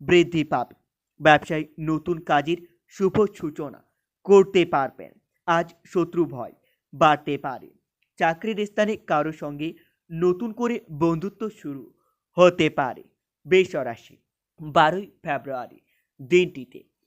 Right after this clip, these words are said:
কাজের জায়গায় আপনাকে আপনার ক্রোধের উপর নিয়ন্ত্রণ রাখতে হবে, না হলে অনেক বড় ক্ষতি হতে পারে। উচ্চশিক্ষার ক্ষেত্রে শুভ যোগ্য দেখতে পাবে। সরকারি কর্মচারীদের জন্য দিনটি খুবই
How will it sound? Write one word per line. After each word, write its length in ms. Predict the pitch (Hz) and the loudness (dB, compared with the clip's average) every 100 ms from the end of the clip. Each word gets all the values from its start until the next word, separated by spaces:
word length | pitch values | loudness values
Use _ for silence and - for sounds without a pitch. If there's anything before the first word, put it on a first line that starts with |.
| _ - | _ 0
কাজের 340 | 165 160 220 | 2 2 -4
জায়গায় 380 | 185 214 196 220 - | -4 -4 -4 -6 -6
আপনাকে 480 | 135 - 139 135 151 | -10 -10 -14 -12 -10
আপনার 340 | 131 147 151 196 _ _ _ | -10 -8 -8 -8 _ _ _
ক্রোধের 360 | 180 175 180 214 | 0 2 2 -4
উপর 240 | 202 220 208 - | -2 -2 -4 -8
নিয়ন্ত্রণ 540 | 160 165 175 170 175 180 - | -6 -4 -4 -8 -12 -12 -8
রাখতে 440 | 147 131 - 135 | -6 -6 -8 -12
হবে, 300 | 120 120 - _ _ _ _ | -10 -14 -18 _ _ _ _
না 180 | 156 151 | 0 0
হলে 240 | 156 160 165 _ 160 | 0 -6 -10 _ -6
অনেক 320 | 156 180 - | -6 -6 -2
বড় 200 | 190 196 | 0 0
ক্ষতি 480 | - - 135 135 - _ _ _ - | -6 -10 -10 -16 -20 _ _ _ -2
হতে 320 | 165 165 151 | 0 0 -2
পারে। 360 | 143 131 117 - _ _ _ - | -6 -8 -10 -18 _ _ _ -12
উচ্চশিক্ষার 680 | 156 151 151 156 143 147 143 | -8 -8 -8 -10 -8 -8 -8
ক্ষেত্রে 280 | 147 147 151 - | -12 -12 -14 -16
শুভ 340 | - 156 165 | -8 -6 -4
যোগ্য 400 | 165 131 123 - - - _ _ _ | -6 -10 -12 -16 -20 -20 _ _ _
দেখতে 400 | 139 175 170 160 | -2 -2 0 -6
পাবে। 400 | 139 127 117 - _ _ _ _ | -8 -10 -14 -20 _ _ _ _
সরকারি 480 | 180 165 160 214 226 - | 0 0 0 -6 -8 -2
কর্মচারীদের 760 | 170 160 185 196 190 165 170 170 | 0 0 -2 -4 -4 -4 -8 -8
জন্য 280 | 127 110 85 _ _ - | -12 -14 -20 _ _ -8
দিনটি 420 | 135 160 151 160 | -4 -4 -4 -10
খুবই 360 | - 147 151 | -8 -6 -4